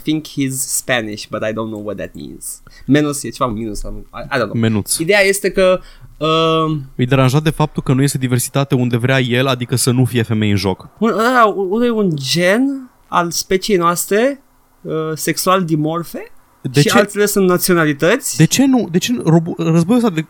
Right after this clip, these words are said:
Speaker 2: de ce nu avem un joc, războiul, tot războiul ăsta care a durat șapte ani?
Speaker 1: Ah.
Speaker 2: De ce avem,
Speaker 1: Politic.
Speaker 2: de ce a-, nu, de ce avem un joc care e despre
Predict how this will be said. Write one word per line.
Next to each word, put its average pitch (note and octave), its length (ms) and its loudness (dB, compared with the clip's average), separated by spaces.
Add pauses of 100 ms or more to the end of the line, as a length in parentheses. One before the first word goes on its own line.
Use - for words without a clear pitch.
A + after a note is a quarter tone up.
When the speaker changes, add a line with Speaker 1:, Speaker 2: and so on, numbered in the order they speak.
(100)
Speaker 2:
de C#3 80 0
ce G3+ 160 0
nu G#3 120 2
avem F3+ 180 2
un E3+ 80 4
joc, C#3+ 320 0
războiul, C3+ 600 2
tot F3+ 200 4
războiul B2 440 2
ăsta B2 160 0
care A#2 160 0
a - 20 -2
durat A2+ 260 0
șapte - 480 -4
ani? F#2 260 -6 (160)
Speaker 1:
Ah. A3 80 -6 (840)
Speaker 2:
De A#2+ 120 0
ce - 140 0
avem, F3 320 2
Speaker 1:
Politic. E3+ 440 2
Speaker 2:
de C3+ 60 4
ce C3 200 2
a-, F3 240 2
nu, D3+ 440 2
de C3 80 2
ce F#3 120 0
avem F3+ 340 0
un C3 220 0
joc B2+ 320 0
care C3 200 0
e B2 60 0
despre A2+ 1000 0